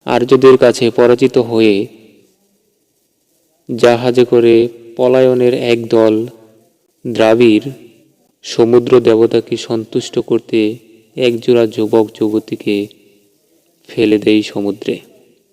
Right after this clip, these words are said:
ভাগ্য দেবতা তাদের ভাসিয়ে নিয়ে আসে সমতট অঞ্চলে। বং নামের যুবা পুরুষের হাত ধরে এলা নামের তরুণীটি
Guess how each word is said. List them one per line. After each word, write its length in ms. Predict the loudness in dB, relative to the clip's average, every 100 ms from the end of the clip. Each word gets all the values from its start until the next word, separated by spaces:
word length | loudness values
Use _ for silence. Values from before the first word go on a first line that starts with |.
| _ _
ভাগ্য 360 | -4 0 0 4 4
দেবতা 380 | 6 4 4 2
তাদের 320 | 2 4 4 4
ভাসিয়ে 460 | 2 -2 2 2
নিয়ে 220 | 2 2
আসে 300 | 0 -2 -4 -6 -8 -20 _ _
সমতট 580 | -12 -6 -4 -2 -2 -2 -2
অঞ্চলে। 460 | -6 -4 -6 -6 -12 _ _ _ _ _ _ _ _ _ _
বং 280 | -2 4 4 4
নামের 420 | 4 4 6 6 4 0
যুবা 340 | 2 4 4 2
পুরুষের 600 | 2 2 0 -2 -4 -4 -10 _ _ _ _ _ _
হাত 340 | -10 -2 0 0 2
ধরে 300 | 4 6 2 0 -6 -20 _ _ _ _ _
এলা 260 | 2 4 4
নামের 360 | 2 4 4 4
তরুণীটি 680 | 4 2 4 2 0 0 -2